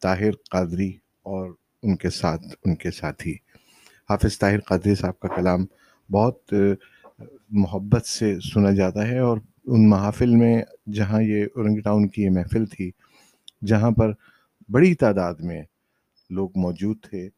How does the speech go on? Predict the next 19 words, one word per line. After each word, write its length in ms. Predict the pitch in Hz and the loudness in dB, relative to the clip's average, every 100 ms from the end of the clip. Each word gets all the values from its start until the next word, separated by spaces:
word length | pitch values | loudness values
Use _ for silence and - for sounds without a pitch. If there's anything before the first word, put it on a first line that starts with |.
| _ _ | _ _
اور 220 | - 104 95 95 | -8 -6 -6 -8
وہ 300 | 101 104 117 - _ _ _ _ - | -4 -4 -4 -12 _ _ _ _ -16
واہ 320 | 90 110 104 - | -2 -2 -2 -8
کہہ 140 | 87 | -16
رہے 200 | 82 85 | -12 -12
تھے، 260 | 82 85 76 _ _ _ | -12 -16 -20 _ _ _
وہ 160 | 127 135 - | -2 -2 -2
اس 340 | 127 - - | -4 -6 -12
کلام 400 | - 110 110 127 | -2 2 4 2
کے 120 | 120 | 0
ساتھ 320 | 117 - 107 - | -4 -4 -4 -4
ساتھ 300 | - 107 110 _ _ _ _ _ - | -4 -4 -4 _ _ _ _ _ -6
اپنی 560 | 131 156 180 165 117 95 _ _ _ _ 110 | 0 4 6 6 4 0 _ _ _ _ -14
عقیدت 560 | - 131 127 135 107 - | -12 -12 -4 -4 -2 -2
بھی 260 | - 101 101 _ _ | -2 -6 -12 _ _
شامل 440 | - 104 87 85 | -10 -8 -6 -8
کر 200 | 85 82 | -8 -10
رہے 240 | 78 80 82 | -10 -12 -14
تھے۔ 260 | - 65 | -14 -20